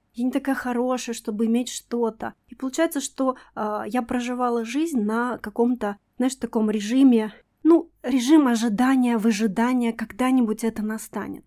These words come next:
И вот когда мне это надоело, я решила не просто ждать что-нибудь, а, м, просто обратилась к психологу, ну, из разряда: «Давай работать с чем-нибудь, потому что у меня так много, у меня целый арсенал». Мы начали работать, и я, а, научилась рефлексировать, научилась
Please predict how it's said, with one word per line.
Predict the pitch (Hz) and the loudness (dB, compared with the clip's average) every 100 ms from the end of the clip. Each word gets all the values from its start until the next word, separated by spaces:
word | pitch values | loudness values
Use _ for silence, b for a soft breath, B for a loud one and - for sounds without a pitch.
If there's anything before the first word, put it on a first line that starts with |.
| _ _ | _ _
И | 240 | -4
вот | |
когда | 269 269 330 | 0 4 6
мне | 320 | 6
это | 311 285 | 4 2
надоело, | 269 262 294 453 440 202 - _ | 2 2 2 2 2 0 -6 _
я | 233 262 | -4 -2
решила | 262 - 269 240 | -2 -4 -2 0
не | 214 226 | -2 -2
просто | 359 - 359 | -4 -4 -4
ждать | 320 339 330 | -2 -4 -4
что-нибудь, | - 302 302 294 294 - _ - | -6 -2 0 0 -2 -8 _ -6
а, | 226 226 220 220 214 | -2 0 0 0 -2
м, | 180 190 143 220 | -6 -8 -8 -4
просто | 330 - | -4 0
обратилась | 226 233 240 254 226 | -2 -2 -4 -6 -6
к | - | -8
психологу, | - 233 330 359 277 269 262 B - | -8 -2 2 2 4 2 0 B -2
ну, | 311 | 0
из | 233 | 2
разряда: | 233 233 240 233 214 202 - | 0 0 0 2 0 -4 -2
«Давай | 262 415 | 0 4
работать | 330 233 269 233 | 4 4 2 -4
с | - | -4
чем-нибудь, | 240 226 233 196 190 - | 2 4 4 2 -6 -4
потому | 233 269 | 0 2
что | 277 294 | 2 6
у | |
меня | 330 415 427 - | 8 6 4 2
так | 415 302 | 2 4
много, | 269 226 208 | 2 2 0
у | |
меня | 220 | -2
целый | 254 320 320 | -2 -2 0
арсенал». | 302 - 262 190 - _ - | -2 -4 -6 -6 -10 _ -2
Мы | 349 | 2
начали | 330 - 233 | 2 0 -6
работать, | 208 190 220 285 392 247 | -6 -4 -6 -6 -8 -8
и | |
я, | 220 294 - | -8 -8 -8
а, | 220 214 | -10 -4
научилась | 214 233 226 233 202 226 | 0 0 0 -4 -2 -4
рефлексировать, | 226 226 202 - 220 233 311 370 | -6 -6 -8 -10 -6 -4 -4 -2
научилась | 277 226 226 233 214 208 - | -2 -2 -4 -4 -4 -4 -8